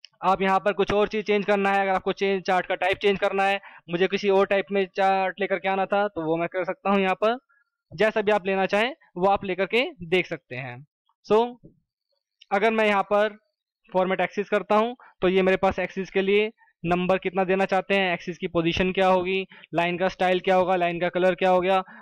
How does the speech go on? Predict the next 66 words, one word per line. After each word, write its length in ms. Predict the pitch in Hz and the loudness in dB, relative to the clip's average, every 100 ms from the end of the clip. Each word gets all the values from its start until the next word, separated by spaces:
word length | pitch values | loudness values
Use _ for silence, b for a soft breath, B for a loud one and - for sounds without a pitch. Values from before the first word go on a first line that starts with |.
| - | 0
वो 120 | 202 | 0
सब 140 | 208 196 | 2 -2
चीज़ें 340 | 185 196 240 b b 151 | 0 0 0 b b -2
दे 160 | 180 | 0
रखी 260 | 165 - 131 | 0 -4 -10
हैं। 160 | 117 110 _ - | -12 -16 _ -6
किसी 180 | 214 233 | -2 2
और 180 | 220 214 | 2 2
type 220 | 220 208 | 0 0
का 60 | 214 | 0
अगर 140 | 208 | 0
मुझे 160 | 208 202 | 0 0
chart 240 | 190 190 | 0 -2
बनाना 300 | 170 180 180 185 | -2 -2 -2 -2
है 180 | 143 113 b - | -4 -8 b -6
तो 60 | 180 | 0
वो 180 | 185 196 | 2 2
भी 120 | 208 | 2
मैं 100 | 196 | 0
कर 120 | 190 | -2
सकता 280 | 202 185 208 | -4 -2 0
हूँ, 220 | 214 233 _ _ _ _ _ - | 0 -2 _ _ _ _ _ 0
और 160 | 175 | 2
मुझे 180 | 185 190 | 4 2
border 300 | 175 185 190 | 4 2 2
की 100 | 190 | 0
lining 360 | 190 180 190 202 | 0 0 0 0
करनी 260 | 202 190 196 | 0 0 0
है 160 | 202 196 | 0 -2
तो 180 | - 165 | 0 0
वो 120 | 175 | 2
मैं 140 | 185 | 0
easily 220 | 185 190 190 | 0 0 2
कर 120 | 196 | 0
सकता 280 | 196 - 196 | -2 -2 0
हूँ। 220 | 202 214 B B - | 0 -2 B B 0
वो 100 | 190 | 2
अब 100 | 190 | 2
आपके 220 | 180 190 | -2 -4
ऊपर 140 | 190 | -6
depend 260 | 185 190 185 | -4 -2 -2
करता 220 | 190 202 | -2 -2
है 80 | 196 | -2
कि 120 | 196 | 0
आप 140 | 180 170 | -2 -2
क्या 140 | 170 | -4
क्या 200 | 190 208 220 208 175 | 0 0 -2 -6 -10
इसके 180 | - | -6
अंदर 120 | 185 185 | -4 -2
लेना 240 | 160 147 | -2 -4
चाहते 300 | 143 123 127 | -6 -10 -10
हैं। 180 | 131 117 _ _ _ - | -12 -14 _ _ _ -6
Same 300 | 208 226 220 | 0 0 2
वे 100 | 214 220 208 | 2 2 -2
अगर 160 | 185 185 | -2 0
मैं 120 | 190 | 0
कोई 140 | 190 185 | 2 4
और 140 | 202 | 4
type 180 | 214 196 | 2 0
का 60 | 208 | 0
chart 220 | 202 196 | 0 -2
चाहता 220 | 196 196 | -2 0
हूँ 80 | 196 | 0
जैसे 180 | 185 185 | 0 -2
line 260 | 165 185 185 | 0 0 2
chart 280 | 196 196 | 0 0